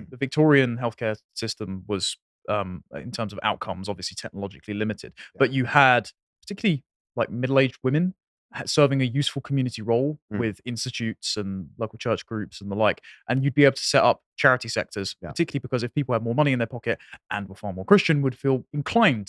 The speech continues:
Speaker 2: to donate to the, to the
Speaker 1: Yes.
Speaker 2: neighbors that they knew that were ill.
Speaker 1: Yes, indeed. Um, so those are the reasons given by the government, and, uh, this, uh, issue has sparked quite a debate online, um,
Speaker 2: Right.
Speaker 1: about, you know, about the vapes in particular, but also about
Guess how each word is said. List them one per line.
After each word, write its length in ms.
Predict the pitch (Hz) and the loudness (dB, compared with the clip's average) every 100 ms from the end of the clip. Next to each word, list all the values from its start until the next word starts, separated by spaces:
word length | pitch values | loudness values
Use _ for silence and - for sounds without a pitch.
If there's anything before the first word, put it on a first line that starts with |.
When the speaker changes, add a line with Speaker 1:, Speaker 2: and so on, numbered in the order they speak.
| - | -8
Speaker 2:
to 60 | 135 | -2
donate 360 | 131 117 104 - | 0 0 -4 -8
to 100 | 113 | -10
the, 160 | 113 - | -10 -10
to 80 | - | -10
the 80 | 113 | -4
Speaker 1:
Yes. 200 | 101 - | -4 -4
Speaker 2:
neighbors 120 | - | -8
that 100 | _ | _
they 100 | - | -18
knew 160 | 98 98 | -16 -16
that 120 | 85 | -18
were 100 | - - | -20 -20
ill. 100 | 65 _ _ | _ _ _
Speaker 1:
Yes, 240 | - - - - - - - - | -10 -8 -10 -12 -16 -16 -2 2
indeed. 380 | 135 143 104 - _ | 6 6 4 -2 _
Um, 380 | 139 131 131 131 - - | 6 8 6 2 -2 2
so 320 | - 156 - _ _ | 4 2 0 _ _
those 220 | 135 190 165 | 4 4 4
are 20 | |
the 100 | 143 | 0
reasons 380 | 143 117 110 104 | 0 0 -4 -6
given 200 | 110 98 | -6 0
by 120 | 95 | 2
the 80 | 90 | 2
government, 460 | 80 107 - 110 - | 2 2 0 -6 0
and, 240 | 117 113 110 | 4 4 6
uh, 200 | 107 107 | 4 4
this, 340 | 120 131 - - _ | 2 2 2 0 _
uh, 420 | 107 101 98 95 92 - | -4 0 0 0 -2 2
issue 340 | 160 - 101 | 2 4 0
has 160 | 87 101 | -2 -2
sparked 300 | - 117 104 | 2 2 2
quite 220 | - 143 | -2 -2
a 40 | 107 | -2
debate 500 | 92 98 82 - - _ _ - | 2 2 2 -4 -8 _ _ 0
online, 540 | 98 90 85 73 76 - | 2 2 -2 -4 -4 4
um, 60 | |
Speaker 2:
Right. 240 | 101 98 98 | 6 6 4
Speaker 1:
about, 300 | 123 143 131 | 4 6 4
you 60 | 127 | 2
know, 60 | |
about 220 | 98 127 101 | 2 2 2
the 60 | |
vapes 200 | 101 104 | 0 0
in 60 | 101 | -2
particular, 320 | 87 - 110 | -4 -2 0
but 100 | 110 | 4
also 240 | 175 165 143 | 4 6 4
about 320 | 127 117 - | 6 4 2